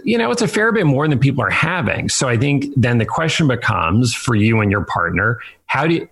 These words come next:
how do you make it happen? Like, so let's identify what's getting in the way. Like, we both want more of, of this. How do we make it happen? What are the things we can do that are gonna be helpful?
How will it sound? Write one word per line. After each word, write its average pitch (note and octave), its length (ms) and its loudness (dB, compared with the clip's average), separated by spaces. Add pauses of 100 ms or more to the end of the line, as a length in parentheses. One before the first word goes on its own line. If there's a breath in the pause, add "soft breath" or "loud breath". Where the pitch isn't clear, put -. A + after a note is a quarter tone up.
how C#3 200 0
do F#3 80 0
you G3 60 2
make D#3+ 220 0
it C3+ 80 2
happen? F#3+ 340 0
Like, F2 240 0
so A2+ 380 0
let's C#3 240 0
identify C#3+ 420 0
what's G#2 240 0
getting F#3 300 2
in D#3 80 2
the B2+ 80 2
way. A#2+ 260 0
Like, F2 220 -2
we A2+ 100 4
both A#2+ 320 0
want A#2 260 2
more A2 300 2
of, F#2 180 -2
of F2 200 -2
this. F2+ 260 0
How A#2+ 220 -2
do C3 80 2
we C3+ 80 2
make A2+ 260 0
it G#2 80 0
happen? F#3 400 -4 (160)
What G2+ 160 -2
are A#2 60 2
the G#2+ 80 0
things G#2 240 2
we G2+ 100 0
can G#2+ 160 0
do G#2 140 2
that F#2+ 120 0
are F#2+ 80 0
gonna F#2+ 140 0
be F2+ 80 -2
helpful? C3 540 -4